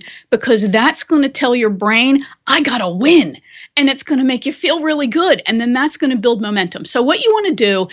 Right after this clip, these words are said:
is you wanna think about what do you do well and what are you comfortable doing, but that may be a little, a little bit of a stretch for you, right? So one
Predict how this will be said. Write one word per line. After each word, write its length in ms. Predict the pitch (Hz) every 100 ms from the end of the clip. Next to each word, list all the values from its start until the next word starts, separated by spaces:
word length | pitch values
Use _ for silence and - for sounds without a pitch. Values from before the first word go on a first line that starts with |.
| - -
is 60 | 277
you 80 |
wanna 200 | 254 240
think 380 | 220 - 415 494 480
about 320 | 285 240 -
what 360 | 269 494 349
do 100 | 285
you 280 | 302 285 262
do 200 | 196 247
well 560 | 220 190 185 196 277 508 - -
and 160 | 262 294
what 160 | 381 -
are 140 | 453
you 280 | 415 339 339 - -
comfortable 540 | - 427 466 - 508 453
doing, 280 | 415 381 381
but 140 | 349
that 160 | 359 285
may 140 | 339
be 180 | 311 311
a 60 | 294
little, 400 | 277 277 262 208 -
a 100 | 269
little 200 | 262 277
bit 180 | 208 247
of 120 | 220
a 40 |
stretch 540 | 196 - 262 - 147 -
for 180 | -
you, 200 | 175 185
right? 320 | 208 269 330 -
So 260 | 339 294 285
one 320 | 277 320 466